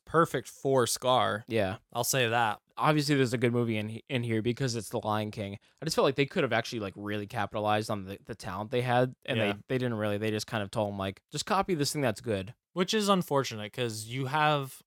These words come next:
Speaker 1: actors who are A-game level, like, fucking blow your dick off
Speaker 2: <laughs>
Speaker 1: actors. And granted, voice acting is a little bit different, but, like, they can still pull off those performances. And, like, these are actors who've all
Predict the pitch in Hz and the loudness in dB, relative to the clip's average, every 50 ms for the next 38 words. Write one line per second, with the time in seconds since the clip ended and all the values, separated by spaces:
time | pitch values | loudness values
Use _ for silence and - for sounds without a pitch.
0 | _ - 127 123 123 - - 127 113 107 - - 113 113 113 113 110 110 107 104 | _ -2 0 0 0 -2 -2 -4 -2 -2 -2 -4 -4 -2 0 0 2 2 2 0
1 | 104 101 - _ _ _ - 160 156 151 143 131 123 135 131 127 123 120 120 120 | 0 -4 -8 _ _ _ -4 0 0 2 2 2 2 2 2 4 2 0 -2 -2
2 | 120 120 117 117 110 117 117 117 113 113 113 110 107 104 - _ _ _ _ _ | -2 0 2 2 2 2 0 0 2 0 0 -2 -2 -4 -8 _ _ _ _ _
3 | - - 151 - - 147 127 - - 123 120 113 117 123 127 123 117 107 101 117 | -20 -20 -16 -6 -2 -2 -2 -2 -4 -6 -6 -2 0 0 2 2 0 0 -2 -4
4 | 110 - 120 110 107 110 104 - - - - - _ - - - - - 240 190 | -4 -2 2 2 4 4 2 0 -4 -16 -20 -20 _ 0 4 4 6 6 6 6
5 | - 131 123 123 123 - - 160 160 - - 165 151 - - 196 - - - - | 6 8 6 6 6 4 0 -2 0 2 2 2 2 2 -2 -4 -4 -4 -8 -8
6 | - - - 147 131 160 165 165 165 147 123 135 147 151 147 - 151 139 131 - | -8 -4 -4 2 4 6 6 6 4 2 2 4 4 6 6 6 4 2 2 2
7 | - 131 127 127 123 123 123 123 123 123 120 113 107 101 120 120 - - 156 156 | 0 -2 0 0 2 4 4 4 4 4 4 2 2 2 0 -2 0 0 -2 -2
8 | 131 120 135 123 113 113 110 104 - - _ _ - 147 151 151 - 147 - - | -2 -2 -2 0 0 0 -2 -2 -4 -8 _ _ 0 2 2 2 2 0 -2 2
9 | - 180 170 151 - - 151 139 139 139 135 127 - - 127 120 117 113 107 - | 4 4 4 4 2 0 0 4 4 4 4 4 2 -2 0 0 0 0 -2 -2
10 | - - _ - 127 117 - 139 135 135 131 127 120 110 - 117 113 110 110 107 | -4 -4 _ -10 -8 -4 0 2 2 2 2 2 0 0 -2 -2 -2 -2 -2 -4
11 | 107 120 113 110 113 110 107 104 104 101 - _ _ _ _ _ - 139 135 143 | -4 -4 -6 -4 -4 -4 -4 -4 -4 -6 -10 _ _ _ _ _ -12 -8 -2 0
12 | 143 135 135 131 - 131 127 113 120 123 127 117 127 120 135 139 139 135 | 2 4 4 2 0 -2 -6 -4 -4 -4 -6 -6 -2 2 4 6 6 4